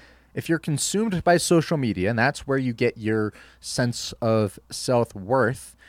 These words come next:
you want to get that shot of yourself crying because it will perform well. And the social oddities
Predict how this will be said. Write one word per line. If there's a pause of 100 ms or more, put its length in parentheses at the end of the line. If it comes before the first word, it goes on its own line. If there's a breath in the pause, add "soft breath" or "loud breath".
(160 soft breath)
you
want
to
get
that
shot
of
yourself
crying (220 loud breath)
because
it
will
perform (120)
well. (460 soft breath)
And (300)
the
social
oddities